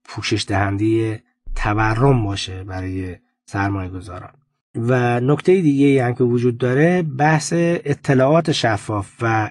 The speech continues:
افشای اطلاعات از طریق سامانه‌هایی که سازمان ایجاد کرده در خصوص سهامی که روی تابلوی بورس داره معامله می‌شه، این خودش می‌تونه ریسک سرمایه گذاری رو هم به شدت کاهش بده. ابهامی وجود نداره. ما یکی از مباحثی که در اقتصاد مطرح هست و بازار سرمایه تقریباً اون رو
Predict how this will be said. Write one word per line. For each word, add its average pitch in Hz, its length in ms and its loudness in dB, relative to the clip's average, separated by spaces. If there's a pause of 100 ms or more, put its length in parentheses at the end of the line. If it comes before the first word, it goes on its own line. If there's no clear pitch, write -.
(200)
افشای 143 560 2
اطلاعات 113 500 -2
از 101 340 -6 (560)
طریق 107 400 0
سامانه‌هایی 107 640 0
که 131 100 -10
سازمان 104 440 -2
ایجاد 98 340 -6
کرده 104 560 -2
در 110 200 -4
خصوص 104 400 -12
سهامی 117 480 -2
که 104 100 -6
روی 104 160 2
تابلوی 104 480 0
بورس 117 340 0
داره 104 180 -4
معامله 104 440 -2
می‌شه، 104 280 -2
این 135 240 -2
خودش 135 320 -2
می‌تونه 135 240 -4
ریسک 135 240 -4
سرمایه 107 400 -2
گذاری 104 300 -2
رو 143 120 -2
هم 135 120 -2
به 110 60 -2
شدت 117 480 -4 (480)
کاهش 117 420 2
بده. 98 240 -4
ابهامی 120 440 2
وجود 95 320 -4
نداره. 85 200 -12
ما 139 140 0
یکی 147 120 0
از 156 100 2
مباحثی 139 480 2
که 156 60 0
در 127 180 -2
اقتصاد 123 460 -2
مطرح 104 500 -2
هست - 180 -8
و 104 220 -6
بازار 120 300 0
سرمایه 120 380 -4
تقریباً 110 420 -6
اون 127 280 -2
رو 123 180 0